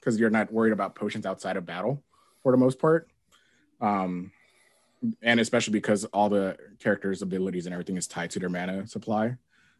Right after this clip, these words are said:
So, which you're only really controlling one character the entire time is the main character of the story.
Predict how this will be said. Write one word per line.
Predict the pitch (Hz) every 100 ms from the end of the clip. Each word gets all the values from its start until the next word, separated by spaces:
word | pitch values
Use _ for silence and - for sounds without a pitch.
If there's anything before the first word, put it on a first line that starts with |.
| _
So, | 101 87 90 110
which | 120 - 95 - - -
you're | 110 107
only | 110 101
really | 104 95
controlling | 104 - 101 95
one | 90 90
character | - 87 90 98
the | 98
entire | 104 107 107
time | 113 117 113
is | 98 87 -
the | 92
main | 90 92
character | - 92 98
of | 98
the | 101
story. | - 113 123